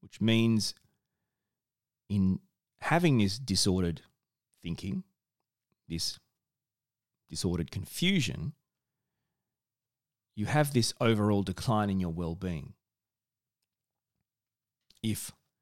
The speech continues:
the way you think and perceive is muddied up, is confused, is disordered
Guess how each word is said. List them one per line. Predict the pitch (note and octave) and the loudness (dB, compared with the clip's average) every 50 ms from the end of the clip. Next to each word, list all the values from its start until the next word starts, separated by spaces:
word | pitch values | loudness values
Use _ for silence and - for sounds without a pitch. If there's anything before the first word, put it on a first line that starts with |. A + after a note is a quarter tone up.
| _ _ _ _ _ _ _ _ _ _ _ _ _ _ _ _ _ _ _ _ _ _ - | _ _ _ _ _ _ _ _ _ _ _ _ _ _ _ _ _ _ _ _ _ _ -8
the | G#2 | -4
way | A#2 C#3+ D#3+ E3+ | 0 0 2 2
you | D#3 C3+ B2 | 2 2 2
think | - - B2 C3+ F#3+ - - - _ _ _ _ _ _ _ _ _ _ _ _ _ _ _ _ _ _ _ _ - | 0 0 -2 -2 -2 -4 -8 -14 _ _ _ _ _ _ _ _ _ _ _ _ _ _ _ _ _ _ _ _ -10
and | G2 F#2 F2+ F2 E2+ D#2+ - | -6 -6 -4 -4 -6 -6 -8
perceive | - - - - G2 E2 F#2+ - - - F#3 - - _ _ _ _ _ _ _ _ _ _ _ _ _ _ _ _ _ _ _ _ _ _ _ _ _ _ _ _ | -8 -6 -4 -4 -2 -2 -2 -2 -4 -6 -8 -10 -16 _ _ _ _ _ _ _ _ _ _ _ _ _ _ _ _ _ _ _ _ _ _ _ _ _ _ _ _
is | - F2 D2+ | -12 -10 -8
muddied | D2+ D#2 E2 F2+ G#2 G#2 G#2+ F#2+ G2 | -6 -4 -2 -2 -2 -2 -2 -2 -2
up, | G#2+ C#3+ - - _ _ _ _ _ _ _ _ _ _ | -2 -2 -4 -6 _ _ _ _ _ _ _ _ _ _
is | - - | -20 -20
confused, | - - - - - - B2 A#2+ A#2 A#2+ B2 A#2 A#2 - - | -16 -14 -14 -12 -6 -2 0 0 2 2 0 0 -2 -6 -8
is | F2 E2+ - | -8 -8 -8
disordered | - D2+ D2 - - _ - C#3+ D#3 D3 A#2 D#2+ D2 F2 A2+ G#2+ | -8 -10 -10 -10 -6 _ 0 2 4 4 2 0 -2 -6 -8 -10